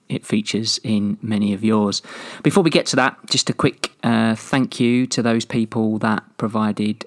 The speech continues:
feedback, uh, and, you know, complimentary comments. That's, uh, always welcome.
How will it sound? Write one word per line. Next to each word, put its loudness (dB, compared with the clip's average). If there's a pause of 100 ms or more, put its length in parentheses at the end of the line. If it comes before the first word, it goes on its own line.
feedback, -4 (460)
uh, 0
and, 2
you 0
know, -6 (100)
complimentary -2
comments. 0
That's, -4
uh, 0
always 0
welcome. 0